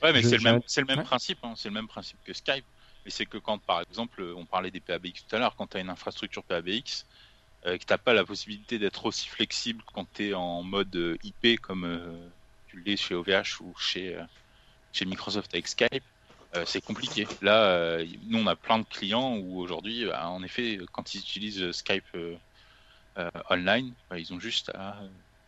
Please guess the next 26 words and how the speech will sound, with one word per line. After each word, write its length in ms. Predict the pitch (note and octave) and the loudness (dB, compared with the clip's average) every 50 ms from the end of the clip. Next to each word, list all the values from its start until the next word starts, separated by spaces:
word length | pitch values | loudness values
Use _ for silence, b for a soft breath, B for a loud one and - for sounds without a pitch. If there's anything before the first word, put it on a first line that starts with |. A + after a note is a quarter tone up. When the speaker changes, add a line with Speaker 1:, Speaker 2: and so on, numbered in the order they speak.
| _ - - | _ -12 -8
Speaker 1:
à 60 | - F#2 | -8 -8
cliquer 400 | - - - - - A2+ A2 G#2 | -8 -10 -8 -4 -2 0 0 0
sur 180 | - - G#2 F2+ | -2 -4 -6 -2
deux 140 | F2+ G2+ | 0 -2
boutons 400 | G2+ G2+ G2 F#2+ - G#2+ A#2 B2 | -2 -2 -4 -8 -6 -4 -2 0
et 60 | A2+ G#2 | 0 0
activer 320 | F2+ - - - F#2 F#2 | -2 -2 -4 -4 0 2
un 80 | G2+ G2+ | 2 2
numéro 260 | F#2+ F#2 F2+ F2+ F2+ | 2 2 4 4 4
à 60 | F2+ | 4
Paris, 320 | F2 - F#2+ F2+ G2+ A#2 A#2 | 6 6 6 6 6 6 4
le 60 | A2 | 4
rediriger 460 | G2+ G2 F#2+ G2 G2 F2+ F2+ F#2 G#2+ | 4 2 2 0 0 0 0 0 0
vers 200 | A2+ A2 G#2+ F#2+ | 2 4 4 4
un, 280 | F2+ F2 F2 F2 E2+ F2 - | 4 4 2 0 0 -2 -2
un 100 | F2 F#2 | -4 -6
utilisateur 560 | F2+ - - - F#2 E2+ - - G#2+ - - | -6 -6 -4 -2 -2 -2 -2 -2 -4 -4 -4
qui 120 | - - F#2+ | -4 -4 -4
est 20 | |
en 60 | E2 | -4
fait 200 | - - - - - | -2 -4 -4 -2 -2
à, 160 | F2+ F2+ F2+ | -4 -4 -4
à 360 | - - - - - F#2+ G2 | -6 -8 -8 -2 0 2 2
Lille 220 | G2 G2 A2 A2+ | 2 2 -2 -4
ou 160 | G#2+ F2+ F2 E2+ | -4 -2 0 0
à, 440 | E2+ E2+ E2+ E2+ E2+ F2 F2+ F2+ | 0 2 0 0 -2 -2 -4 -6